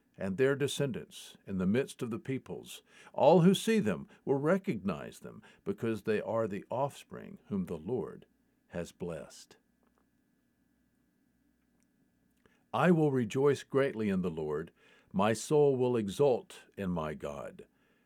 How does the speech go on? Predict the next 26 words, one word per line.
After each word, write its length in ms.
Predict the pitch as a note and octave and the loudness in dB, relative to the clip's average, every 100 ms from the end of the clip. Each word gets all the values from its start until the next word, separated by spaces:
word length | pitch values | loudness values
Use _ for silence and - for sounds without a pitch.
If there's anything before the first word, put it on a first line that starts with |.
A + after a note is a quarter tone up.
| _ | _
For 120 | - A2 | -4 -2
he 160 | C#3+ | 0
has 180 | B2+ B2 | 0 -2
clothed 460 | - C#3+ D3+ C#3 A2+ | -2 2 2 0 -4
me 220 | A#2+ B2 | -4 -4
with 240 | A#2 A2 | -4 -4
garments 420 | B2+ B2 C#3 A2+ | -2 -2 -4 -6
of 100 | C3 | -8
salvation. 840 | - C3+ B2 A#2 B2 C#3+ - - - - - | -2 0 0 0 0 -2 -6 -14 -16 -20 -10
He 140 | - C#3 | -2 0
has 260 | C3+ A2+ | 2 2
wrapped 400 | B2+ C#3 D#3 - | 2 2 2 -4
me 320 | F2+ D2 F#2 E2 | -6 -6 -8 -8
with 200 | G2 A2+ | -4 0
a 120 | A2 | 0
robe 440 | F#2+ C3 E3 D#3 | 2 4 4 4
of 180 | C#3 G#2+ | 0 0
righteousness. 800 | F#2+ G#2+ B2 - - - - - - - - | 0 0 -2 -8 -14 -16 -18 -20 -20 -20 -4
As 160 | A2 G#2 | 0 2
a 80 | F2 | 2
bridegroom 800 | A2 C3 D3+ A2+ C3 E3 E3+ B2+ | 4 6 4 2 0 2 2 2
decks 320 | C#3 C#3 - | 2 2 0
himself 540 | C3+ C#3+ C3+ C3+ C#3 | -8 -2 2 2 0
with 120 | B2 A#2+ | -4 -4
a 60 | |
garland, 540 | G2+ A2+ B2 B2 A#2+ | 0 2 2 2 0